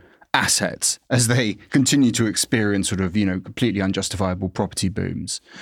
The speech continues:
It, on-, once you apply that lens, uh, it goes without saying that, like, you know, someone from a low-income family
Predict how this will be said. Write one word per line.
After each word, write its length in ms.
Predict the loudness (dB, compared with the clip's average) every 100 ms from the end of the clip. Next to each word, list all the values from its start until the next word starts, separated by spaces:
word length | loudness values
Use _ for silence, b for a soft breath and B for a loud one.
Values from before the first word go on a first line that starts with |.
| B -6
It, 60 | -2
on-, 180 | -2 0
once 240 | 0 2 2
you 60 |
apply 360 | 0 2 2 2
that 320 | 2 2 2
lens, 480 | 0 0 -2 -4 -6 B B B _ -6
uh, 60 | -4 -2
it 120 | 0
goes 240 | 2 4
without 260 | 4 2 2
saying 520 | 2 4 4 2 0
that, 160 | 0 0
like, 340 | 0 -2 -2
you 100 | 0
know, 160 | 2 0
someone 280 | 2 2 2
from 160 | 2
a 40 | 4
low-income 680 | 4 4 4 4 2 2
family 760 | 2 2 4 4 2 0 -4